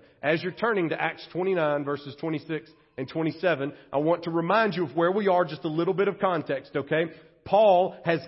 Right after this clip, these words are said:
come to know Jesus. His name used to be Saul, and he went around actively persecuting the church, which is a nice way of saying he did everything he could to get legal justification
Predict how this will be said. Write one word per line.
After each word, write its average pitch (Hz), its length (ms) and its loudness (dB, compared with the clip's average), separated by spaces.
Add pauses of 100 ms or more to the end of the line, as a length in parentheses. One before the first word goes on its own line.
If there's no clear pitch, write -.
come 190 280 2
to 190 100 -2
know 180 460 2 (140)
Jesus. 113 400 -6 (260)
His 165 140 0
name 175 300 2
used 214 320 -2
to 214 80 -2
be 202 200 -4
Saul, 180 680 2
and 147 100 -2
he 208 120 -4
went 226 200 2
around 196 440 4 (260)
actively 226 680 2
persecuting 220 920 0
the 185 80 0
church, 175 420 0 (280)
which 160 180 0
is 165 100 0
a 175 60 0
nice 196 400 0
way 226 180 4
of 208 80 2 (140)
saying 175 340 2 (160)
he 214 140 -2
did 180 200 2
everything 240 680 -2
he 208 160 -4
could 160 400 0 (200)
to 185 60 2
get 165 220 0
legal 262 340 0
justification 208 1000 -2